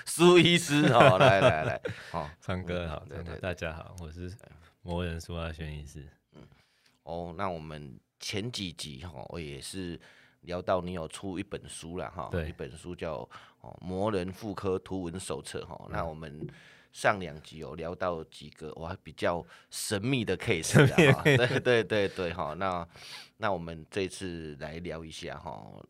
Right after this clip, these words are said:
Speaker 1: 你们里面还有一个单元嘛，哈，就是其实有时候癌症、妇科癌症有时候诊断是不是也是有一些是有困难的，
Speaker 2: 对。
Speaker 1: 误诊还是有误诊的几率啊，对不对？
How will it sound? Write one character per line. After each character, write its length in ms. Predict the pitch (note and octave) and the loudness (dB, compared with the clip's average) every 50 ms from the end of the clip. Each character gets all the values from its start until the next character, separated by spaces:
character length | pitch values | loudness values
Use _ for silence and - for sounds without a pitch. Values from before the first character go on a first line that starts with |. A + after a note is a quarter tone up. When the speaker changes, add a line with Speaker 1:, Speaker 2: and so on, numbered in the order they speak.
| _ _ _ | _ _ _
Speaker 1:
你 120 | _ - | _ -18
们 280 | D#2+ E2 E2 D#2+ D2+ - - _ _ | -14 -12 -12 -12 -14 -16 -18 _ _
里 120 | _ E2+ F2+ | _ -8 -4
面 140 | G#2 A#2 | 0 2
还 60 | A2+ A2+ | 2 2
有 60 | A2+ | 4
一 20 | |
个 80 | G#2 G2+ | 2 2
单 260 | - - G#2 G#2+ G#2+ | 4 6 4 4 4
元 180 | A#2 G2+ E2+ - | 2 -2 -4 -4
嘛， 140 | C#2 C2+ | -6 -10
哈， 260 | - - F2 - - - - | -10 -10 -10 -10 -12 -12 -10
就 100 | F#2 F#2 | -10 -10
是 320 | - - F#2+ F#2 F2 E2 D#2+ - - - _ - - - - _ _ _ _ | -10 -8 -8 -8 -8 -10 -12 -16 -20 -20 _ -20 -20 -20 -20 _ _ _ _
其 200 | - - A2 A2+ | -10 -8 -6 -6
实 160 | - - A#2 | -6 -4 -2
有 120 | A#2 F#2+ F2+ | -2 -2 -2
时 200 | E2 - F2+ G#2 | -4 -4 -2 0
候 360 | G#2 G2+ F#2+ F2 D#2+ D#2+ - _ _ _ _ _ _ _ _ _ - | 2 2 2 2 0 -4 -8 _ _ _ _ _ _ _ _ _ -2
癌 140 | F2 F2 F#2 | -2 -2 -2
症、 200 | F#2 - A2 G2+ F2+ | -2 -2 -2 -2 -2
妇 220 | F2+ - C#3 B2 | -4 -4 -4 -4
科 200 | G2+ - A#2 A2 | 0 4 4 6
癌 160 | - F2+ F2+ | 6 4 2
症 200 | F2 - A2+ G2+ | 2 2 0 0
有 120 | E2 D#2 D#2+ | 0 -2 -2
时 80 | - | 0
候 60 | G#2+ G#2 | 0 0
诊 220 | - - F2+ D#2 E2 | 0 -2 -4 0 2
断 180 | - G2+ G2 | 4 4 4
是 140 | F2+ - - | 4 0 -4
不 80 | F#2+ F2+ | -4 -4
是 420 | - - F#2+ F#2+ F2 D#2+ C#2 - - - | -4 -4 -4 -4 -4 -4 -4 -2 0 0
也 80 | - | 0
是 300 | - - - G2+ G2 E2 | 0 -2 -4 -4 -4 -4
有 160 | C2 E2 D2 F2 | -4 -4 -4 -2
一 20 | |
些 160 | F2 G#2 F#2+ | -2 -2 -2
是 160 | - - - | -2 -4 -4
有 80 | F#2+ E2 | -4 -4
困 240 | - - C#3 B2 F#2+ | 2 4 4 4 4
难 200 | F2+ D2+ B1 G#1+ | 2 -2 -4 -6
的， 160 | - - - - _ _ _ | -10 -14 -14 -16 _ _ _
Speaker 2:
对。 160 | - G2 - D3 | -6 -2 0 0
Speaker 1:
误 80 | B2+ | 0
诊 240 | - - G2+ E2+ F2+ | 0 0 -2 -4 -2
还 160 | - - A2 | -2 0 0
是 140 | - - D3 | 0 2 2
有 180 | C#3+ G#2 - - - | 2 2 2 0 -2
误 140 | C#3 A#2 - | -2 -2 -2
诊 180 | - F2+ D#2 | -2 -4 -4
的 100 | E2 F2 | -4 -6
几 200 | F2 - G2 G#2+ | -6 -6 -6 -4
率 180 | G#2 G#2+ G2+ F#2 | -4 -2 -2 -2
啊， 80 | F2 | -2
对 140 | E2 - G2 | -2 -4 -4
不 40 | F2+ | -4
对？ 240 | D#2+ F2 E2+ C#2+ | -2 -4 -4 -6